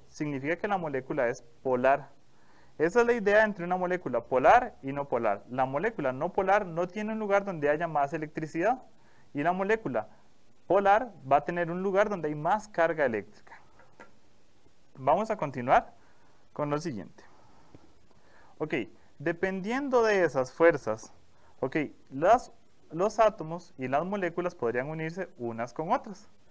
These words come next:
Entonces, las fuerzas intermoleculares serían de tres tipos. Las fuerzas de dispersión, las dipolo-dipolo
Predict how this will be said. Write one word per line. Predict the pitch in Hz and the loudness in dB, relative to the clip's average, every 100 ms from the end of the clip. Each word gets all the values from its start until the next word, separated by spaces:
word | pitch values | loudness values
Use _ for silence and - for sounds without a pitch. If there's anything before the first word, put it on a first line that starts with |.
| - - - | -20 -20 -10
Entonces, | 151 156 202 196 117 - - - - - - - - - - | -6 0 2 2 0 -4 -12 -20 -20 -20 -20 -20 -20 -20 0
las | 139 147 | 0 2
fuerzas | 196 254 | -2 -2
intermoleculares | 262 226 185 139 135 143 170 226 | -2 -4 -2 -2 -2 0 0 0
serían | - 131 156 | -2 -2 -2
de | 160 | -4
tres | 165 165 | -6 -6
tipos. | 135 117 - - - - - - - - - - - - - - - | -8 -8 -12 -18 -20 -20 -20 -20 -20 -20 -20 -20 -20 -20 -20 -20 -10
Las | 113 113 | -6 -4
fuerzas | 123 117 123 | -4 -4 -4
de | 123 | -4
dispersión, | 135 190 202 226 247 294 - - - - - - - - - - - - | -4 -4 -2 -2 -2 -6 -16 -20 -20 -20 -20 -20 -20 -20 -20 -20 -20 -6
las | 110 110 | -4 -4
dipolo-dipolo | 107 - 104 104 139 - 226 233 | -6 -8 -6 -4 -4 2 2 2